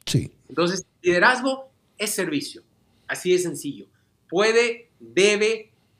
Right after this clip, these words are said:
Speaker 2: todo laico ser líder? Por supuesto que sí.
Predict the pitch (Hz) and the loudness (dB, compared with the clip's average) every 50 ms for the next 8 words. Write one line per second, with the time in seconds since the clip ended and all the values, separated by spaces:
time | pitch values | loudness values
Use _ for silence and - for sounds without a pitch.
0 | _ _ _ _ - 180 190 196 196 196 185 180 185 185 185 180 - 170 156 - | _ _ _ _ -2 0 2 2 2 2 2 2 2 2 0 -2 -4 -6 -8 -8
1 | - _ - - - - - 180 185 190 196 190 - - 151 160 185 196 208 233 | -8 _ -16 -14 -10 -4 -2 0 0 0 0 -2 -6 -8 -6 -4 -2 0 0 -2
2 | 226 - - _ - 143 127 - 156 - - 147 135 - - 139 127 139 - 226 | -4 -6 -10 _ -12 -12 -10 -10 -10 -6 -6 -6 -6 -6 -8 -8 -8 -8 -10 -10
3 | 233 - - | -14 -16 -18